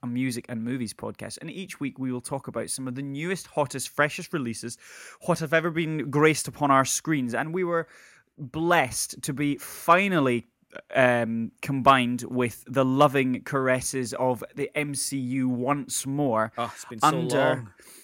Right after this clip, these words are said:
Speaker 1: under Black Widow. Now,
Speaker 2: Yes.
Speaker 1: a film completed May. I, I wanna say every time I see the poster of Black Widow, I see the word May, and I think it was May twenty twenty. It was supposed to be released.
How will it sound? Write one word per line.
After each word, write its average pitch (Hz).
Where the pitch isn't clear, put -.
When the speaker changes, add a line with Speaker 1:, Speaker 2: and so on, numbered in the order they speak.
Speaker 1:
under 165
Black 113
Widow. 127
Now, 175
Speaker 2:
Yes. -
Speaker 1:
a 147
film 196
completed 175
May. 170
I, 143
I 156
wanna 165
say 196
every 160
time 175
I 165
see 165
the 151
poster 160
of 127
Black 135
Widow, 123
I 120
see -
the 131
word 123
May, 113
and 135
I 135
think 160
it 160
was 123
May 139
twenty 135
twenty. 127
It 98
was 117
supposed -
to 120
be 117
released. 110